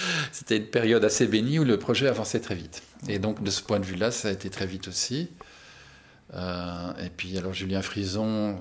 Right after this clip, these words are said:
euh, en fait, j'avais un petit enfant, c'est lui qui joue dans Monsieur Batignolles, je, je, euh, je reviens pas sur son nom, mais il, donc, il avait accepté.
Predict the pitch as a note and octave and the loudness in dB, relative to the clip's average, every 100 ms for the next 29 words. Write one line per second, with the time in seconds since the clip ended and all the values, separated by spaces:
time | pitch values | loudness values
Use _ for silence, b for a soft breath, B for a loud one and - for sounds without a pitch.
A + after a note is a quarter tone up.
0 | - F#2 F#2 F#2 F2+ F2 - - - A2 | -6 -4 -4 -4 -4 -8 -12 -10 -4 0
1 | G#2+ G#2+ G2 G#2 - G2+ - A2 - F#2 | 0 0 -2 -4 -4 -4 -2 -4 -4 -6
2 | G2 G2 F#2 G2+ G2 F#2+ F2+ F2+ E2+ E2 | -6 -8 -8 -6 -4 -4 -4 -6 -8 -12
3 | - - B B B B B B B F2 | -18 -18 B B B B B B B -6
4 | - F#2 F#2+ - F#2+ G2+ F#2+ F2 F#2+ - | -2 -2 -2 -2 -2 0 0 -4 -8 -10
5 | G2 F#2+ - - D2+ - F#2+ G2 F#2+ G2 | -10 -12 -14 -16 -12 -10 -8 -8 -8 -10
6 | F#2+ F#2 G2 G2 G#2+ B2+ - - G2+ G2 | -10 -12 -10 -10 -8 -8 -8 -8 -4 -2
7 | G2 F#2+ F#2+ F#2+ F#2+ A2 - B B B | -2 -2 -2 -2 -2 -2 -4 B B B
8 | G#2+ G#2+ A2+ A2 - F#2+ - G#2 F#2+ | 2 4 4 2 0 0 -2 -2 -2